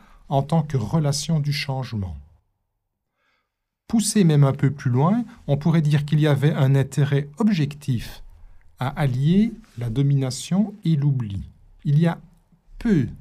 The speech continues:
de récits d'échecs dans les sources officielles, d'où nos difficultés à raconter les périodes dites intermédiaires.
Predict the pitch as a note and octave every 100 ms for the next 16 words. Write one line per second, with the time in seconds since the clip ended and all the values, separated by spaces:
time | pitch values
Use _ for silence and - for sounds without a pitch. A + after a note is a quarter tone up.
0 | - A2+ B2 A#2+ A#2 - A#2 A2+ A2 -
1 | C#3+ - A#2+ G#2+ G#2 G#2+ - - - -
2 | B2 - C#3+ A2 F#2+ - - _ _ A#2
3 | C#3+ C3 A2 C#3+ - - A2+ G2+ - C3+
4 | D#3+ - - B2 G2 A#2 A#2+ G#2+ C#3+ A#2+
5 | A2+ B2 A2 A#2+ C3 G2 A#2 - _ -
6 | A2+ A2+ F2 G2 F2+ F2 E2+ -